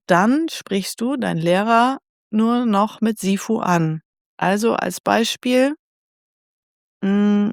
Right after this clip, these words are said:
Sifu Markus in Bad Segeberg. Ja, der hat Schüler und seine Schüler sollen ihn nur mit Sifu ansprechen.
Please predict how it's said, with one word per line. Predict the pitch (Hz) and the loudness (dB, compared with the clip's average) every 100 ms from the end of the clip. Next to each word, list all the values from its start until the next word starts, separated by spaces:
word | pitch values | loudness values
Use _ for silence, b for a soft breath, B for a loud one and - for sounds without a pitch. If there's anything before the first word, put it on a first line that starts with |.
| - | -4
Sifu | 196 190 190 226 | -2 -2 0 0
Markus | 190 170 180 - 202 - - | 2 2 2 -4 -6 -6 -10
in | 185 185 | -6 -4
Bad | 185 185 | -4 -2
Segeberg. | 202 190 175 147 127 - - _ _ - | 0 0 0 0 0 -4 -18 _ _ -6
Ja, | 175 240 | -4 -4
der | 269 175 | -2 -2
hat | 165 175 | -2 -4
Schüler | - 196 226 302 403 _ B B B B | -2 0 2 2 0 _ B B B B
und | - 180 | -6 0
seine | 175 185 220 | 2 2 2
Schüler | 226 226 226 247 233 | 0 0 2 2 2
sollen | 185 185 190 | 2 2 2
ihn | 185 | 2
nur | 190 | 2
mit | 220 247 | 2 0
Sifu | 233 233 208 | -2 -2 -4
ansprechen. | - 165 - - 147 151 147 | -4 -4 -8 -8 -10 -8 -10